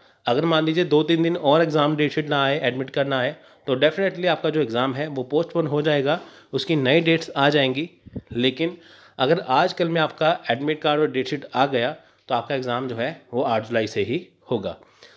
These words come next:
So अगर दे-, देरी होती है, जैसे अभी तक हो रही है, अभी कुछ पता नहीं है कि डेट शीट, एडमिट कार्ड कब आएगी, अगर दो दिन और लग जाते हैं, चार या पाँच तारीख हो जाती है,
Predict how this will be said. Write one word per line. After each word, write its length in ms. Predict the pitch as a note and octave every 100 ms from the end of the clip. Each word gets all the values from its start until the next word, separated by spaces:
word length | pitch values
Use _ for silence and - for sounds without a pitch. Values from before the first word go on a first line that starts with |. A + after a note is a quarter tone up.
| -
So 80 | B2+
अगर 240 | B2 D3+
दे-, 260 | B2+ B2+ -
देरी 320 | A#2 A#2 D#3
होती 280 | D#3 D3 D3
है, 120 | D3
जैसे 220 | C3 B2
अभी 140 | C3 C3
तक 140 | C#3 -
हो 120 | C3+
रही 180 | D3 C3+
है, 240 | B2 D#3 - _ - - -
अभी 160 | G#2 C3
कुछ 160 | C#3+
पता 220 | - C3+
नहीं 120 | C#3 C#3
है 60 |
कि 100 | D3
डेट 200 | C3 B2+
शीट, 160 | C#3 C3
एडमिट 300 | A#2+ B2+ B2+
कार्ड 160 | C3
कब 200 | C3 C#3
आएगी, 320 | C3 A2+ C#3+ E3+ _ -
अगर 260 | B2 C3 D3
दो 160 | D3
दिन 160 | D3+ E3+
और 240 | D#3+ D#3+
लग 140 | F3+ C#3+
जाते 320 | C3+ B2 B2+
हैं, 200 | B2+ D#3 - - - -
चार 200 | C3+ C#3
या 80 | C#3
पाँच 300 | C#3 D3+ D#3+
तारीख 300 | C#3+ C#3 C3
हो 80 |
जाती 280 | B2+ A#2+ B2
है, 240 | A#2 C3+